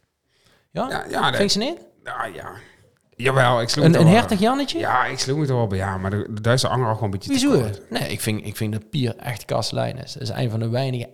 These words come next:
Speaker 1: echt
Speaker 2: Dat
Speaker 1: kastlijnen.
Speaker 2: is sowieso een van de laatste.
Speaker 1: Ja.
Speaker 2: Wil ze mijn sportmoment nog weten?
Speaker 1: Ja, tuurlijk.
Speaker 2: W K.
Speaker 1: Sjaak, wat is dien?
Speaker 2: W K tweeduizend tien,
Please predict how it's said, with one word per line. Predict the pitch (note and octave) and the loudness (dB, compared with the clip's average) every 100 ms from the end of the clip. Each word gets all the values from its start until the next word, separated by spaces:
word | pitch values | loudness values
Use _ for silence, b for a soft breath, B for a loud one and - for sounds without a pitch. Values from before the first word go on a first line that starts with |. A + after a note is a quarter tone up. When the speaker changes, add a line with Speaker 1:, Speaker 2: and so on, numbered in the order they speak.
| - | -14
Speaker 1:
echt | - | -14
Speaker 2:
Dat | - | -10
Speaker 1:
kastlijnen. | - C3 - - F#3 | -4 -4 2 4 4
Speaker 2:
is | - | 2
sowieso | - G#3 B3+ A3 G#3+ | 2 0 0 -2 2
een | F3 F3 E3 | 4 4 4
van | D3+ | 2
de | C#3 | 4
laatste. | C#3 - - - - | 4 2 -6 -10 -4
Speaker 1:
Ja. | F#3+ - G2 - _ _ _ _ _ _ _ _ - B B B _ | -4 -4 -10 -20 _ _ _ _ _ _ _ _ -18 B B B _
Speaker 2:
Wil | C3+ E3 | 0 2
ze | D3+ | 4
mijn | C3 D#3 G#3 | 6 6 4
sportmoment | G#3 - F#3+ F#3+ F#3 E3+ D#3+ | -2 2 2 2 0 0 0
nog | D#3+ | 0
weten? | D#3 E3 C3+ | 0 0 4
Speaker 1:
Ja, | A#2+ | 4
tuurlijk. | - - B2+ G#2+ B2 - B B B B _ _ _ _ _ _ _ | 4 0 2 2 0 -8 B B B B _ _ _ _ _ _ _
Speaker 2:
W | C3+ | 2
K. | |
Speaker 1:
Sjaak, | D3 D3 F#2 | 4 4 4
wat | C3 D#3 | 4 4
is | B2 A2+ G#2+ | 2 -2 2
dien? | A#2 A2 | 2 4
Speaker 2:
W | G#2+ B2 C#3+ | 4 4 4
K | C#3 G2 D#2+ - - _ | 2 0 -2 -8 -20 _
tweeduizend | - C#3+ C3+ C3 A#2 A2 | -2 0 4 4 2 0
tien, | G#2+ F2 D#2+ F2+ | -4 -4 -4 -10